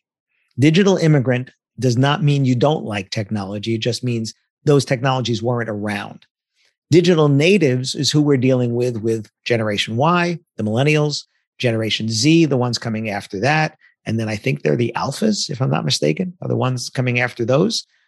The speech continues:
And what that means is, uh, people like my sons, I have two sons, they're both millennials.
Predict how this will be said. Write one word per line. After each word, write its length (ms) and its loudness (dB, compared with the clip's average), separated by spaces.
And 100 4
what 140 4
that 160 2
means 340 2
is, 300 0
uh, 100 -6
people 220 4
like 200 0
my 140 0
sons, 360 -2
I 100 -2
have 160 -2
two 120 -2
sons, 380 -4
they're 100 -4
both 240 -4
millennials. 580 -2